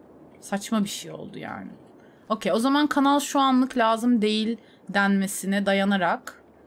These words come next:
daha sonra yapıyorum. Şuraları alçaltayım. Ay, deniz çıktı oradan. O kadar alçalttım ki.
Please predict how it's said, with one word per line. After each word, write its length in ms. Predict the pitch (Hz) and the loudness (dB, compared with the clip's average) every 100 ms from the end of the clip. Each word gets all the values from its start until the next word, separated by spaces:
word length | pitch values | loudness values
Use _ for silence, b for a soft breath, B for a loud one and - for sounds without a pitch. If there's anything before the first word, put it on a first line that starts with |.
| _ - | _ -8
daha 180 | 180 208 | -6 -4
sonra 420 | 208 285 294 311 | -2 0 2 2
yapıyorum. 800 | 330 339 - 359 359 359 359 392 - - - - | 0 -2 -2 -2 0 0 -4 -6 -18 -20 -20 -20
Şuraları 380 | - 208 202 190 | -12 -6 -4 0
alçaltayım. 840 | 190 185 190 185 - 180 180 254 - - - _ - _ - | -2 -4 -10 -10 -12 -12 -8 -10 -10 -20 -20 _ -20 _ -8
Ay, 200 | 220 202 | -2 0
deniz 340 | 226 262 349 - | 4 2 2 -4
çıktı 280 | 247 - | -6 0
oradan. 320 | 214 220 208 220 | 2 2 2 0
O 80 | |
kadar 180 | 220 269 | 0 0
alçalttım 720 | 277 247 247 262 262 - 480 | 2 0 0 -2 -2 -10 -10
ki. 500 | - 226 190 180 185 | -4 0 2 2 -2